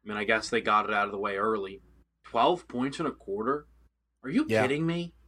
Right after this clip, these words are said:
Speaker 1: And, and this is the thing. I know. Look at the Clippers defensively. Listen. They did the same nonsense against the Jazz, who, although they have a good defensive reputation, weren't as good defensively,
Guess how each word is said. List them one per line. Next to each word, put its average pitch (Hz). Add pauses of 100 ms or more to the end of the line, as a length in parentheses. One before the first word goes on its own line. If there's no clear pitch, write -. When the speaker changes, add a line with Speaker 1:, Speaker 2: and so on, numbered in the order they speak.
(360)
Speaker 1:
And, 202
and 214
this 269
is 254
the 202
thing. 208
I 147
know. 156 (280)
Look 165
at -
the 113
Clippers 135
defensively. 101
Listen. 95 (1200)
They 160
did 247
the 165
same 247
nonsense 220
against 208
the 226
Jazz, 202 (340)
who, 175
although 156
they 147
have 135
a 120
good 127
defensive 117
reputation, 110
weren't 107
as 92
good 98
defensively, 95